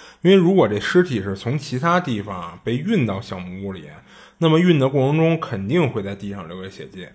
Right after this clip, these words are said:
但是就像刚刚检测的啊，这个小木屋的外边并没有发现血迹。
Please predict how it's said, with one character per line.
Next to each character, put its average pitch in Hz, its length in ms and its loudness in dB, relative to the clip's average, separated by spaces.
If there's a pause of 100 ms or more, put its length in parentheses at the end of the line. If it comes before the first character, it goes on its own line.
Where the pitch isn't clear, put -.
(540)
但 156 200 4
是 143 160 2
就 151 160 2
像 143 220 2
刚 160 140 2
刚 170 240 2
检 104 200 -4
测 123 340 2
的 92 80 -8
啊， 98 200 -10
这 113 80 -2
个 107 100 -2
小 107 160 -6
木 104 300 -4
屋 156 60 2
的 147 80 2
外 131 240 0
边 98 180 -6
并 139 100 -4
没 98 100 -4
有 98 60 -8
发 98 120 -12
现 95 100 -12
血 82 140 -16
迹。 95 220 -14